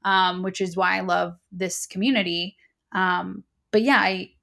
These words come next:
you know, I just, I've really grown into it and just am continuing to do what I can, um,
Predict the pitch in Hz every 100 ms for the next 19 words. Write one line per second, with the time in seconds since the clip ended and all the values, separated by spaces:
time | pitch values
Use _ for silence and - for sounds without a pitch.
0 | - 202 196 190 208 - - - - 196
1 | 180 208 202 202 190 185 175 190 196 185
2 | 185 185 196 185 - 202 214 226 185 185
3 | 180 185 - - 196 180 - 185 - 196
4 | 196 185 180 - 170 185 175 170 180 -
5 | 175 180 214 214 - _ _ _ 185 180
6 | 175 175 196